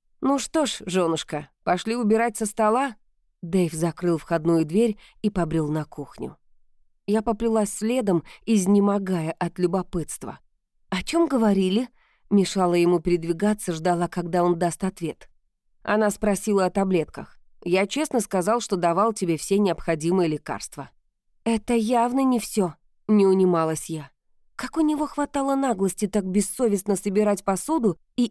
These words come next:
игнорировать мою нетерпеливость? Она продолжала настаивать на детях. "Я сказал, что ты еще не готова.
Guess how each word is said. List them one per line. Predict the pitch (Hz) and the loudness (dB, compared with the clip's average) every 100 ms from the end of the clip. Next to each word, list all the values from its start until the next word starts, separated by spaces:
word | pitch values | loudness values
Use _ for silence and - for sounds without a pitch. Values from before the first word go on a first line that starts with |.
| 226 | 2
игнорировать | 202 214 208 262 262 233 - | 2 4 4 2 0 -2 0
мою | 220 226 | 0 2
нетерпеливость? | 226 214 240 - 277 208 151 151 - - _ _ _ _ - | 0 0 -2 0 2 2 0 -8 -12 -18 _ _ _ _ -2
Она | 202 202 196 | 2 2 2
продолжала | 165 180 180 180 175 175 170 | 0 0 2 2 2 2 2
настаивать | 170 170 - 170 165 170 - | 2 0 0 2 2 0 0
на | 190 | 0
детях. | 175 156 - 147 - _ _ _ _ _ | 0 -4 -6 -14 -20 _ _ _ _ _
"Я | 170 220 | -2 -2
сказал, | - 254 247 269 | 0 -2 0 0
что | - 226 | 0 -2
ты | 214 254 | -2 -2
еще | 220 226 | -2 -2
не | 233 | -2
готова. | 214 233 285 294 160 - | 0 0 0 0 -2 -6